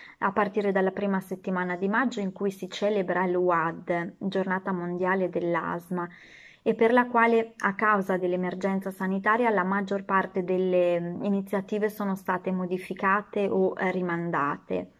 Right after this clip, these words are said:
Tra queste i progetti di incontri pubblici con divulgazione di materiale informativo, consulenze e offerta della spirometria, che anche per quest'anno erano stati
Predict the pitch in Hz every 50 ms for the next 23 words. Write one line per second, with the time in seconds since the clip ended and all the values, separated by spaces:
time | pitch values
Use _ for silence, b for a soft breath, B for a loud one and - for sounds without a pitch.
0 | b b b b b b b b b b b b b _ - 220 220 214 220 220
1 | 220 220 220 - - 226 226 208 202 - 190 190 185 202 190 190 190 - 190 185
2 | 190 185 185 - 196 185 185 196 190 185 185 208 214 208 208 208 208 208 202 -
3 | - - 220 214 214 B B B B B B B B - - 208 202 196 196 190
4 | 180 185 180 185 190 185 - - - 202 190 185 180 185 185 160 180 180 190 180
5 | 185 180 180 180 180 180 180 - - 180 175 180 175 175 175 - - 226 220 214
6 | 214 196 196 208 208 208 208 208 - 208 196 196 - - 214 202 214 214 226 226
7 | 226 - 240 226 226 208 196 185 185 185 - - 196 196 196 - 214 208 190 185
8 | 180 185 185 - - - 185 180 180 175 170 175 - 185 190 185 180 170 170 170
9 | - - 190 185 185 - - 196 190 190 202 196 - - - _ _ 202 190 196
10 | - 214 214 - - 170 175 180 180 180 180 180 180 180 185 - - 180 175 175
11 | - 185 180